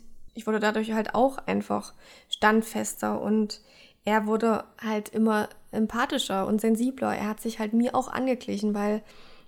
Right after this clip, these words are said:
ähm, Partner sind halt auch wie so ein Metronom, die gleichen sich halt auch an, wenn die schwingen. Und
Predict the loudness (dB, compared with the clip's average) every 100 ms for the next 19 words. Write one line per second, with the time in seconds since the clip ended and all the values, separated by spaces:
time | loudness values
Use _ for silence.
0 | -2 0 2 0 2 0 2 2 2 -2
1 | -4 -2 0 2 4 4 0 _ _ _
2 | _ _ 4 4 2 2 4 4 2 2
3 | -4 -12 _ _ _ -8 -6 -2 -2 0
4 | 0 0 -2 0 2 2 0 -2 0 -2
5 | -10 _ 0 2 2 0 2 2 0 -6
6 | -20 -20 _ _ 2 4 6 6 4 0
7 | -8